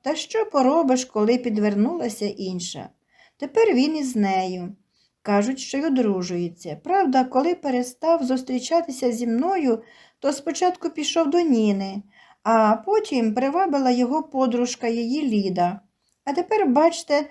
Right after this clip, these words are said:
одружуються вони. Як же швидко все в нього, і півроку не минуло. Софія не могла зрозуміти, як так, адже з нею він був не один рік.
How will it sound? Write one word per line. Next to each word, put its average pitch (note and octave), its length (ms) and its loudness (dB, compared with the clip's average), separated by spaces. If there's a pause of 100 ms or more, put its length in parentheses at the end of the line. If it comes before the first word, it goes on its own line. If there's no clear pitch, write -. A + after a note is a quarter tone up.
(200)
одружуються F#3+ 840 0
вони. E3+ 540 -4
Як C#4 400 -2
же E4 140 0
швидко D#4+ 520 -4
все D4+ 300 -2
в C#4 40 2
нього, C4 640 2
і G3+ 120 -4
півроку G#3 640 0
не E3+ 120 -2
минуло. D#3+ 600 -6 (640)
Софія F#4+ 480 2
не F4+ 120 2
могла E4 340 2
зрозуміти, D4 640 -4
як D#4+ 360 0
так, A#3 440 2 (340)
адже B3 420 2
з A#3+ 120 -6
нею D4 400 2
він A#3+ 260 2
був D4+ 300 0
не C4 220 4
один D4 400 0
рік. G#3 420 0